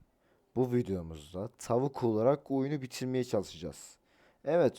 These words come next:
çok zorlayıcı gibi duruyor ama bana göre basit geliyor. Çünkü bundan önce denediğim videolarda, fail videolarda çok zorlayıcı canlılar denedim. Yani siz o videoları görmediniz ama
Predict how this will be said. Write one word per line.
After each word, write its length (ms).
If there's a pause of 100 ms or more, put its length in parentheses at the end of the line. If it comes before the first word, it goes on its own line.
(120)
çok 280
zorlayıcı 600
gibi 240
duruyor 280
ama 200
bana 180
göre 220
basit 280
geliyor. 320 (520)
Çünkü 240
bundan 320
önce 260
denediğim 500
videolarda, 600
fail 460
videolarda 680 (800)
çok 300
zorlayıcı 500
canlılar 440
denedim. 280 (680)
Yani 360
siz 220
o 140
videoları 260
görmediniz 600
ama 260